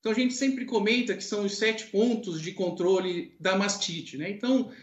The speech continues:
vai desde estabelecimento de metas, identificação dos casos de mastite, o tratamento das vacas que precisam ser tratadas, até o próprio descarte de animais que já são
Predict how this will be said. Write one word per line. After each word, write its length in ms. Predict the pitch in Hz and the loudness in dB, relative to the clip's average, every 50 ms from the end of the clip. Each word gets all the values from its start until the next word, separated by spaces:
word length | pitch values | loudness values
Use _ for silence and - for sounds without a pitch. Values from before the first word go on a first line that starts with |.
| - - _ _ | -20 -20 _ _
vai 140 | - 170 190 | 0 2 4
desde 500 | 190 208 226 233 233 214 190 202 208 202 | 4 4 4 4 2 0 -2 -2 0 0
estabelecimento 800 | 196 196 196 220 202 190 175 170 - - 190 208 262 277 269 247 | 0 0 0 0 0 0 -2 -2 -2 -2 2 4 4 4 4 2
de 120 | 190 196 175 | 0 0 0
metas, 840 | 190 220 254 254 247 240 247 - 226 214 214 208 208 - - - - _ _ _ | 2 4 4 4 4 2 2 0 0 2 2 0 -2 -6 -10 -14 -20 _ _ _
identificação 840 | 175 175 196 214 208 208 - 202 - - 165 160 - - 247 254 247 | -4 0 0 0 0 0 -4 -4 -2 -2 -2 -2 -2 0 2 2 2
dos 200 | 226 190 - - | 2 0 -2 -6
casos 600 | - - 196 208 226 240 240 226 202 196 180 170 | -2 0 2 2 4 4 2 2 0 -2 -4 -6
de 120 | 165 175 180 | -6 -6 -4
mastite, 800 | 156 147 143 - - 214 226 226 214 208 - - 202 196 - - - - | -4 -6 -6 -8 -6 -2 -2 -2 -2 -4 -6 -8 -8 -8 -10 -14 -10 -8
o 100 | 156 156 | -4 0
tratamento 760 | - 196 196 190 180 160 180 202 233 262 262 254 254 - 226 | 2 2 4 4 2 2 2 4 4 4 4 2 0 -2 0
das 240 | 196 185 175 170 156 | 2 4 2 2 2
vacas 340 | 160 180 190 196 196 - - | 0 0 0 0 0 -4 -8
que 120 | - 165 | -10 -8
precisam 340 | - 170 160 - 220 220 220 | -8 -8 -6 -6 -4 -4 -4
ser 180 | 208 196 196 190 | -2 -2 -4 -2
tratadas, 960 | - 143 135 - - 175 196 202 202 202 196 190 185 190 - - - - _ _ _ - | -2 -2 -2 0 2 2 4 4 4 2 2 0 -2 -4 -6 -10 -14 -18 _ _ _ -6
até 240 | 156 156 - 233 | -4 -2 0 2
o 120 | 254 269 262 | 2 0 0
próprio 360 | - 233 233 233 233 226 196 | 0 0 0 0 -2 -4 -4
descarte 640 | 190 - - - - 208 220 254 254 254 254 - 175 | -6 -6 -6 -4 0 2 2 2 2 2 0 -4 -4
de 100 | 170 190 | -2 -2
animais 460 | 180 175 160 156 170 180 180 170 - | -2 -2 -2 -2 0 0 -2 -2 -4
que 140 | - - 147 | -6 -8 -6
já 240 | 139 180 180 190 185 | -2 -2 0 0 -2
são 480 | 190 - 185 170 151 131 - - - | -2 -4 -2 -2 -2 -2 -4 -8 -16